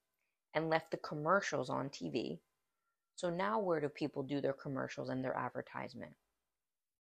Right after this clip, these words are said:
Instagram, Facebook, YouTube. So I'm gonna,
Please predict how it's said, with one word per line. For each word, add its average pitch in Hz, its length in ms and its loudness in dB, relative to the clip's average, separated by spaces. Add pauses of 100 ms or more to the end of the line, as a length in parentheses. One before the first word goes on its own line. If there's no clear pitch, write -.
(160)
Instagram, 147 600 0 (1600)
Facebook, 151 520 4 (840)
YouTube. 147 560 0 (1400)
So - 200 2
I'm 180 160 4
gonna, 175 180 2